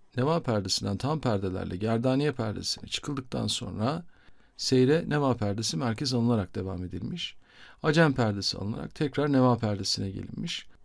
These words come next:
Ardından dik kürdi perdesiyle segah perdesine çıkılarak birinci hane bitirilmiş. Mülazime bölümünde yine tam perdelerle neva perdesi merkez alınarak bir seyir gösterilmiş.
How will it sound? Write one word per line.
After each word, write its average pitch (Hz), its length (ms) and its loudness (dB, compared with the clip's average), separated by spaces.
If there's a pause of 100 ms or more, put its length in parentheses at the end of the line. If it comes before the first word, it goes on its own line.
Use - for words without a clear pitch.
(140)
Ardından 123 580 0
dik - 140 -8
kürdi 98 300 -4
perdesiyle 95 540 -6
segah 123 360 -2
perdesine 101 500 -10
çıkılarak - 640 -4
birinci 123 280 2
hane 107 200 -2
bitirilmiş. - 560 -10 (1040)
Mülazime 165 540 4
bölümünde 120 580 4 (1000)
yine 156 200 0
tam 147 220 2
perdelerle 110 640 0
neva 127 320 2
perdesi 101 440 -2
merkez 123 400 -4
alınarak 120 540 -2
bir 120 40 -6
seyir 120 300 4
gösterilmiş. 92 920 -6